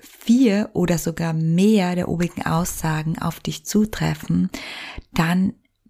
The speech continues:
bist du auf jeden Fall in dieser Podcast-Episode richtig. Lass uns nun gemeinsam schauen, woher deine Tendenz, es allen recht zu machen, kommt, bevor ich dir die drei ersten mentalen Praxisschritte mitgebe,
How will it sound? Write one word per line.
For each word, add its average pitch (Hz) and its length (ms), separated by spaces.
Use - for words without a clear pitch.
bist - 320
du 175 140
auf - 180
jeden 180 380
Fall 160 260
in 165 140
dieser 170 260
Podcast-Episode - 1200
richtig. - 640
Lass 240 220
uns 220 200
nun 196 160
gemeinsam 170 760
schauen, 165 720
woher 175 400
deine 170 260
Tendenz, 160 540
es - 160
allen 160 320
recht 156 280
zu - 120
machen, 156 320
kommt, 185 400
bevor 196 340
ich 226 280
dir 180 240
die 156 80
drei 151 260
ersten 170 420
mentalen 156 580
Praxisschritte 156 840
mitgebe, 160 840